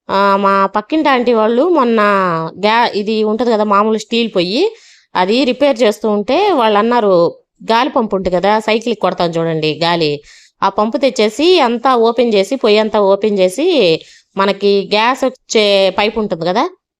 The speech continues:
దాంట్లో పెట్టేసి పంపు కొట్టండి, దాంట్లో ఏదన్నా నలకలు లాంటివి ఉంటే పోతాయి" అని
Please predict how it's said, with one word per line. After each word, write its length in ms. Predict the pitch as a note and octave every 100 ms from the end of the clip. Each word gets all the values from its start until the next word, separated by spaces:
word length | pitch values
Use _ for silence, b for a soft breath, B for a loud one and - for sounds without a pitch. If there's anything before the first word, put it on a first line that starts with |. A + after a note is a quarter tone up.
| _ _
దాంట్లో 280 | G#3 G3+ G3+
పెట్టేసి 640 | G3+ G#3 B3+ B3+ C4+ D#4+
పంపు 280 | D4 A3 A3
కొట్టండి, 840 | C4 G3+ G3 F3+ C4 G4+ C#4 E3+ D#3+
దాంట్లో 320 | G3+ G#3 A#3
ఏదన్నా 260 | A#3 A#3+
నలకలు 380 | A#3 A3+ A#3 A#3+
లాంటివి 340 | A3+ A3 A3+ G#3
ఉంటే 400 | G3+ A#3+ B3 G#3
పోతాయి" 440 | G3 G3 G3
అని 80 | F#3+